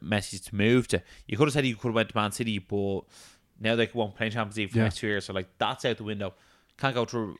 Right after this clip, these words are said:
Speaker 1: um, Real Madrid. Juventus have Ronaldo. Doubt to see him going to Germany.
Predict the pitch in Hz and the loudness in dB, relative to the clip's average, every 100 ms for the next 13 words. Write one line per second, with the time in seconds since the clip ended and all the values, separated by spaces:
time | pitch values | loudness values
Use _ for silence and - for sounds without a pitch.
0 | - 98 98 98 95 85 50 50 50 _ | -8 -4 -4 -4 -4 -6 -8 -14 -20 _
1 | _ _ _ _ _ _ _ _ _ - | _ _ _ _ _ _ _ _ _ 2
2 | 117 107 98 104 101 95 - _ _ _ | 4 4 4 0 0 -4 -16 _ _ _
3 | _ _ _ _ _ _ _ 101 113 135 | _ _ _ _ _ _ _ 4 6 6
4 | 120 117 107 104 104 101 98 _ _ _ | 4 -2 -2 -2 -4 -4 -6 _ _ _
5 | _ _ _ _ _ _ 110 - _ 110 | _ _ _ _ _ _ -20 -20 _ -20
6 | _ _ _ 113 127 139 - 101 117 104 | _ _ _ 4 4 4 -2 -2 -2 0
7 | 101 98 95 107 107 110 92 | -2 -4 -4 -4 -2 -2 -6